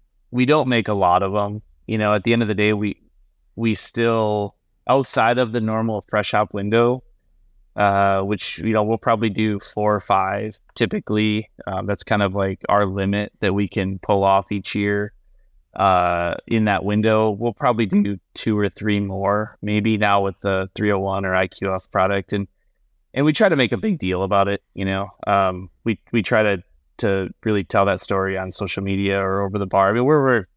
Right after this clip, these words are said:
very fortunate in that sense. We have the bar, we have the ability to hand the customer the beer, and, you know, hopefully our, our bartenders are telling that story to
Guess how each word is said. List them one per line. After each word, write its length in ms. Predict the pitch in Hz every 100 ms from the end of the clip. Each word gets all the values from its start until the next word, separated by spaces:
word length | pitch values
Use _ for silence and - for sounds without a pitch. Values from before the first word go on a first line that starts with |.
| -
very 240 | 113 110
fortunate 420 | - 107 - 120
in 80 | 117
that 160 | 113 -
sense. 300 | 131 131 - _ _ _
We 80 | 110
have 320 | 104 107 98
the 80 | 101
bar, 340 | 135 190 95
we 140 | 95 95
have 360 | 104 101 92 101
the 100 | 95
ability 500 | 90 104 98 101 92
to 300 | 92 92 101 _ _ _ _ _
hand 260 | - 113 110
the 60 | 101
customer 420 | 113 - 107 101
the 100 | 92
beer, 400 | 90 95 95 92
and, 240 | 92 90 - _
you 120 | 104
know, 240 | 90 87 -
hopefully 320 | - 95 104 95
our, 260 | 90 90 -
our 180 | 92 - _ -
bartenders 500 | 95 - 98 95 98
are 80 | 87 -
telling 260 | 98 98
that 160 | 92 85
story 360 | - 95 92 -
to 460 | - 101 98 95